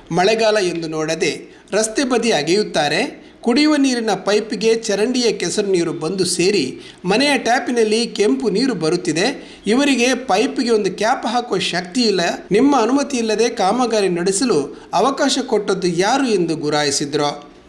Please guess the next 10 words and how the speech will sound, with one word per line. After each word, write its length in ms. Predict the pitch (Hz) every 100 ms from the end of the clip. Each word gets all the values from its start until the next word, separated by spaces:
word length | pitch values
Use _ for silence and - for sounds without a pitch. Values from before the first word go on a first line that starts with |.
| - - - - -
ಪಂಚಾಯತ್ 420 | 185 214 233 220
ಅಧಿಕಾರಿ 460 | 196 185 196 185 262
ಶಾಂತಿಯವರು 960 | - 185 185 196 190 190 131 - - -
ಉತ್ತರ 280 | 214 226 285
ನೀಡಿ, 440 | 214 185 196 131 - - -
"ಇದು 240 | 208 233 302
ಜಲಶಕ್ತಿ 580 | 208 196 240 285 - 240
ಮಿಷನ್ನ 360 | 220 240 220
ಕಾಮಗಾರಿಯ 680 | 190 165 170 185 175 170 156
ಟೆಂಡರು, 480 | - 151 156 151